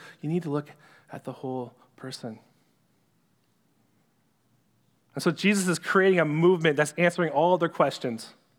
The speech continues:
addressing all of their desires. The four philosophies and, and their strengths are coming together, and the weaknesses are being discarded. He calls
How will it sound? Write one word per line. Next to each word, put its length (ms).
addressing 440
all 240
of 80
their 100
desires. 640
The 80
four 220
philosophies 920
and, 280
and 120
their 120
strengths 560
are 120
coming 280
together, 400
and 80
the 40
weaknesses 340
are 60
being 140
discarded. 600
He 120
calls 420